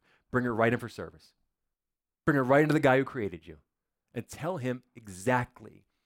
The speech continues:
what you need." Now, that being said, we gotta remember that prayer is not a one-time thing. It's not like you just rattle off one prayer and that's it, boom, done. Prayer, according to Jesus, is a continual effort.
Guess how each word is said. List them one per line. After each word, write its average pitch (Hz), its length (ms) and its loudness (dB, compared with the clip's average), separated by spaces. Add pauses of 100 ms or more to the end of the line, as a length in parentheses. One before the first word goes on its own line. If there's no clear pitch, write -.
(380)
what 98 220 -14
you 101 100 -20
need." - 200 -20 (880)
Now, 147 80 4
that 180 160 6
being 127 180 0
said, 160 460 4
we 135 80 0
gotta 127 120 4
remember 151 260 2
that 117 180 0
prayer 160 320 0 (260)
is 131 120 -4
not 151 160 4
a 131 60 4
one-time 135 880 -2
thing. 127 280 -4
It's 98 140 -6
not 135 120 0
like 127 140 -2
you 123 60 -8
just 120 160 -6
rattle 120 260 4
off 107 180 0
one 117 180 -6
prayer 156 300 4
and 123 160 -6
that's 101 220 -2
it, 196 240 2
boom, 175 280 -2
done. 90 220 -2 (760)
Prayer, 180 340 2
according 135 320 -6
to 101 40 -8
Jesus, 92 680 -12 (300)
is 127 100 -2
a 147 80 4
continual 143 920 -14
effort. - 380 -10